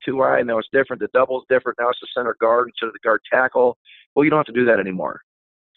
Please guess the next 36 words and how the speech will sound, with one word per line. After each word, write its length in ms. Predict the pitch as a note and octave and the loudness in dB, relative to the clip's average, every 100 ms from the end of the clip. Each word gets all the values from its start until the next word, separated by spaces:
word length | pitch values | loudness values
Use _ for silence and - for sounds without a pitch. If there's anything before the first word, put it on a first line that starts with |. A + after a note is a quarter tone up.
| _ _ - | _ _ -4
You 160 | A2+ | 0
know, 160 | A2+ A2 | 2 2
and 80 | G#2+ | 2
honestly, 420 | C3 D#3 - A2 | 2 0 -2 -4
we 160 | C3 - | -4 -4
see 100 | A2+ - | -6 -2
so 100 | A2+ | -2
much 160 | G#2+ - | -2 -6
two 100 | A2 | -2
high 160 | G#2+ G2+ - | 0 0 0
safety, 500 | A#2 A2+ A2+ A2 G#2+ | -2 -2 -4 -2 -2
and, 160 | G2+ | -2
and, 200 | G2+ G#2 | -4 -4
you 60 | G#2 | 0
know, 160 | G2+ E2 | 0 0
I 120 | A2+ - | -2 -2
can't 140 | A#2 | 0
wait 180 | A#2 C3 | 0 0
to 60 | G#2 - | -6 -4
see 80 | G#2 | -2
how 120 | G2 | 0
this 160 | A#2+ B2 G2 | 0 0 -2
shakes 200 | F#2+ - | -4 -2
up 100 | F#2 | -4
with 100 | - - | -4 0
Coach 160 | A2+ - | 0 0
Frost 280 | F#2+ G2+ A2+ G2 | 0 0 -2 -6
and 80 | - | 0
Coach 160 | G#2+ - F2+ | 0 0 -8
Chinander 300 | G2+ A#2+ A2+ - | -6 -4 -4 -2
coming 220 | G#2 G2 | -2 0
back 240 | G#2 G#2 G2+ | 0 0 -2
and 120 | G#2 | -2
running 280 | G#2+ G2 G2 | -2 -2 -4
an 120 | G2+ | -2
odd 200 | A2 | 0